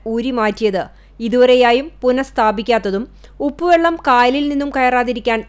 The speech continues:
താൽക്കാലികമായി നിർമ്മിക്കാറുള്ള വളയം ബണ്ടിന്റെ നിർമ്മാണം പൂർത്തിയാകാത്തതു കാരണം വൻതോതിൽ ഉപ്പുവെള്ളമാണ് കെ എൽ ഡി സി കനാലിലേക്ക് കയറിയിട്ടുള്ളത്. ഇതുമൂലം കൃഷിക്ക് കനാലിലെ വെള്ളം ഉപയോഗിക്കാൻ കഴിയാതെ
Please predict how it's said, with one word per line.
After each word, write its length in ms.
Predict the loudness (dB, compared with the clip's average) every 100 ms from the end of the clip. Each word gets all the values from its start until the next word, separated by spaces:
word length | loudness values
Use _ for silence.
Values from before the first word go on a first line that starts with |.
| 0
താൽക്കാലികമായി 760 | 2 2 -2 -2 -4 -2 -2
നിർമ്മിക്കാറുള്ള 760 | -2 -2 -4 -2 0 2 2 0
വളയം 440 | 0 0 0 -2 -4
ബണ്ടിന്റെ 420 | -4 -2 -2 -2
നിർമ്മാണം 540 | -2 -2 -2 -2 -2 -2
പൂർത്തിയാകാത്തതു 800 | -4 -2 0 0 0 -2 -2 0
കാരണം 420 | 0 0 -4 -8 -16 -20 -20 0
വൻതോതിൽ 580 | 2 2 -2 -2 -4
ഉപ്പുവെള്ളമാണ് 840 | -6 -8 -2 0 2 2 0 -2 -6 -6 0
കെ 40 |
എൽ 240 | 0 0
ഡി 100 | -4
സി 240 | -6 -6 -6 -2
കനാലിലേക്ക് 580 | 0 0 0 -2 -2 -2
കയറിയിട്ടുള്ളത്. 580 | -2 0 -4 -4 -6 -6 -10 -20 -12
ഇതുമൂലം 460 | -4 0 2 0 0 -4
കൃഷിക്ക് 420 | -6 -6 -2 -2 0
കനാലിലെ 420 | 0 2 0 0
വെള്ളം 400 | 0 0 -2 -4
ഉപയോഗിക്കാൻ 540 | -4 2 2 2 -2 -2
കഴിയാതെ 500 | -2 0 0 0